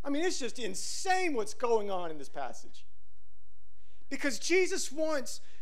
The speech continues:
to thin the herd and find out who's really willing to follow him. He's letting them know their identity,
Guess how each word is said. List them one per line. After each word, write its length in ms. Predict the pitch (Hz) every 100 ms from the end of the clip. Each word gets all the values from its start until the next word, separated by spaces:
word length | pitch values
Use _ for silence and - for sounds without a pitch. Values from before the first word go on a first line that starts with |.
| -
to 140 | -
thin 380 | 262 - 311 359
the 140 | 370 320
herd 540 | 320 320 214 214 262 - - - - - - - - - - - - -
and 160 | 220 226
find 420 | - 294 320 311
out 200 | 302 240
who's 300 | 247 262 202
really 440 | 208 311 349 349
willing 640 | 294 262 269 247 202 156 135 - - - - -
to 120 | 208
follow 520 | - 202 185 175 147
him. 100 | 120 107 - - - - - - - - - - - - - - - - - - - - - - - - - - - - - -
He's 280 | - 277 349
letting 320 | 302 302 269
them 180 | 226 226
know 180 | 226 220
their 200 | 202 180
identity, 640 | 160 185 247 208 147 120